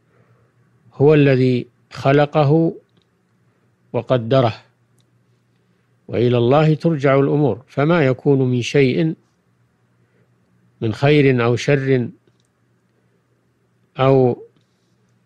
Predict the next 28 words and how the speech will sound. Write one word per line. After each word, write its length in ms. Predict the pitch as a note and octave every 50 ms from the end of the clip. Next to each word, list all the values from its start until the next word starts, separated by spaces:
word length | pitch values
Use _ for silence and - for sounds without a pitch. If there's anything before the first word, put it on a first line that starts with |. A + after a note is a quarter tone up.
| _ _ _ _ _ _ _ _ _ _ _ _ _ _ _ _ _ _ - D3
غنى 400 | C3+ D3 D3+ D3+ C#3 B2+ B2 A#2+
أو 120 | A#2+ A#2
فقر 460 | - - D3 C#3 - - C3 B2 B2
أو 140 | A#2+ A#2+ A#2+
مرض 340 | B2+ D3 D3 C#3 C3 A#2 B2 A#2+ A2+
أو 120 | A#2+ A#2 A2
صحة 440 | - - - D3 - - - C3+
أو 260 | B2 A2 B2+ A#2 A#2 A2+
كفر 420 | - - B2 A#2 C3+ B2 A#2 A2+
أو 160 | C3+ C3 B2
إيمان 480 | B2+ C3 B2+ B2+ D3 D3+ C#3+ C3+ B2+ - - _ - D3
أو 120 | B2+ A#2+
طاعة 440 | - - D3+ D3+ C#3+ C3 B2+ A#2+ A#2
أو 100 | B2 B2
معصية، 500 | B2 C#3+ D3+ C#3 - - D#3 D#3 D3+ - _ _ _ _ _ _ _ _ _ _ -
لا 200 | C#3+ E3 F#3+ F3
يكون 360 | D#3 - - D#3 C#3+ C#3 C#3
في 320 | A2+ A#2 C3+ C3+ C#3 C#3+ - -
هذا 240 | C#3 C#3 C3 B2+
الكون 360 | B2 A#2 - - D3 D#3 D#3 D#3+
إلا 240 | C#3+ C3+ C#3+ C#3
ما 160 | C#3 C#3+ D3 C3+
هو 180 | A2+ B2+ C3
مقدر 640 | B2+ B2+ A#2+ - E3 F3 E3 B2 B2+ B2+ B2+ B2+ B2 - - _ _ _ _ _ _ _ _ _ _ _ _ _ _ -
من 140 | A#2+ B2 C3+
الله 380 | C3 C3 C#3 C#3+ C3 A#2+ B2
سبحانه 580 | A#2 - - B2+ A2 - - C#3+ C3+ C3 B2+ B2
وتعالى 800 | B2 A#2+ A#2 A2+ - - A#2 A#2 C3 C#3 C3 B2 A#2+ A#2 A#2